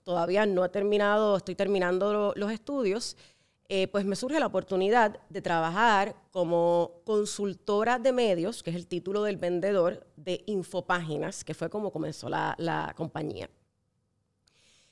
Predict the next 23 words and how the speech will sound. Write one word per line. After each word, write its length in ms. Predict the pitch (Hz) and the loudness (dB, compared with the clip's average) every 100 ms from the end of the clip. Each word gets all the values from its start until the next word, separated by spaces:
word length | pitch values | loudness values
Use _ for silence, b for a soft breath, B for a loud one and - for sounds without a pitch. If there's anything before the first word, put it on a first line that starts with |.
| b | b
La 100 | 202 | -4
compañía 320 | 196 180 180 | 0 0 0
estaba 240 | 190 220 208 | 0 2 4
iniciando, 720 | 226 214 196 165 170 175 175 - | 2 2 2 2 2 0 -2 -4
era, 460 | 156 160 175 175 | 0 2 4 4
era 180 | 170 160 | 2 -2
un 80 | 180 | -2
startup 600 | - - 160 160 175 156 | -2 0 2 2 -2 -4
en 120 | - 165 | -8 -2
Puerto 280 | 170 - | -2 -2
Rico, 360 | 175 156 - 175 | -4 -4 -4 -6
esto 160 | - 151 | -8 -8
fue 160 | 165 | -4
en 60 | 160 | -2
el 120 | 160 | -2
dos 100 | 156 | -4
mil 200 | 160 175 | -2 0
nueve, 360 | 175 151 151 196 b b b b - | 0 -2 -4 -8 b b b b -4
para 180 | 170 165 | -2 -2
entonces 420 | 160 160 156 180 | -2 -6 -6 -6
tenía 440 | 175 165 180 180 | -4 0 0 0
veintidós 600 | 160 180 175 170 165 160 190 | -2 -2 0 0 0 0 0
añitos, 580 | 214 190 151 190 - | 0 0 -2 -6 -10